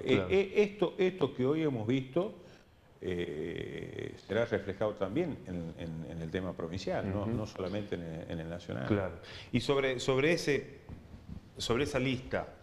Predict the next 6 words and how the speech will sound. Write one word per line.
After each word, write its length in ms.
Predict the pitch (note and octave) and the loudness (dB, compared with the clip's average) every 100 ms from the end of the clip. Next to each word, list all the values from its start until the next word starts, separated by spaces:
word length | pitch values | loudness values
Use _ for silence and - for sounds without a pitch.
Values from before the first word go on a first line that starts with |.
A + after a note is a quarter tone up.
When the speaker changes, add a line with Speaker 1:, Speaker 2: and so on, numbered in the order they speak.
| - - | -18 -4
Speaker 2:
¿no? 380 | G2+ A2+ D#3 - - - - - - - - - - - - - - | 0 0 -2 -6 -14 -12 -12 -14 -20 -20 -20 -20 -20 -20 -20 -20 4
¿Cómo, 460 | D#3 G3+ F#3+ D#3+ - | 4 6 4 2 2
eh, 100 | B2+ | 0
cómo 200 | C#3 E3+ | 0 0
están, 500 | D#3+ D#3 D#3+ D#3 C#3 B2 | 0 0 0 -2 -2 -2
eh, 540 | G2+ F#2+ F#2 F2+ F2 | -2 0 -2 -2 -2